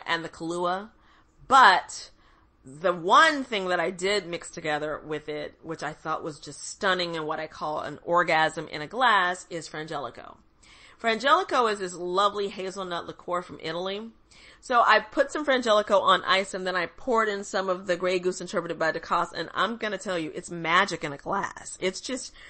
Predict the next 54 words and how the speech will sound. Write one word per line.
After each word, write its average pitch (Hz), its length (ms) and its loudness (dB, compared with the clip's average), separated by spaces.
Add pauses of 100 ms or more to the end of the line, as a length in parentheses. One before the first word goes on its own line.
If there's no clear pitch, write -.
(220)
beautiful. 208 640 -2
They 180 120 2
bring 240 680 0
out 214 220 8
each 208 180 -4
other 185 160 2
in 180 140 -4
the 165 40 -2
most 175 560 0
wonderful 180 460 -4
way. 165 380 0 (280)
I'd 240 200 4
been 262 100 0
looking 294 380 6
at 330 120 6
that 220 160 6
bottle 208 280 6
of 185 80 -6
Frangelico 185 580 0
for 175 140 0
a 156 60 2
while, 190 300 6
not 170 200 -2
knowing 165 200 -2
what 160 140 0
I 147 60 -4
wanted 147 260 -8
to 156 100 -10
do 262 240 2
with 285 220 6
it, 180 380 6
but 165 340 2
as 127 120 -6
soon 294 320 -4
as 277 120 0
I 226 140 4
got 196 280 2
this 185 140 -4
Grey 175 200 -4
Goose, 196 300 -2
I 180 160 -2
was 190 200 -4
like, 170 320 -4
"That, 214 340 8
that, 180 300 4
that," 170 260 0
and 170 160 -6
it - 220 -8
wins. 202 680 4
Hashtag 196 580 -4
winning. 180 520 -2 (360)
It's - 140 -16
so 233 320 4
good. 208 360 6